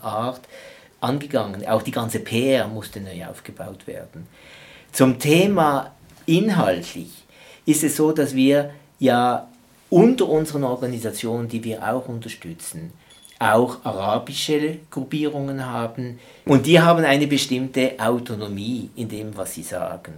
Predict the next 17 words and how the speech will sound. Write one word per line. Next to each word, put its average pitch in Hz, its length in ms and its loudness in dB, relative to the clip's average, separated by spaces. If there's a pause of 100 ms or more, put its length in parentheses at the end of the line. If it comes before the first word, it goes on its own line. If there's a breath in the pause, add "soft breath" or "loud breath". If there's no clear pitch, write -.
Das 113 180 -4
hat 127 180 2
dann 127 220 0 (100)
zu - 140 -10
diesem, 113 420 -4
genau 104 300 -4
zu 104 120 -12
diesem 98 280 -14
Punkt 113 420 -10
geführt, 90 580 -12 (100)
dass 101 180 -14
die 131 240 -2 (180 loud breath)
zum 107 140 -8
Beispiel 107 420 -4
sich 110 240 -8
halt 104 220 -8 (460 loud breath)
darüber, 113 720 2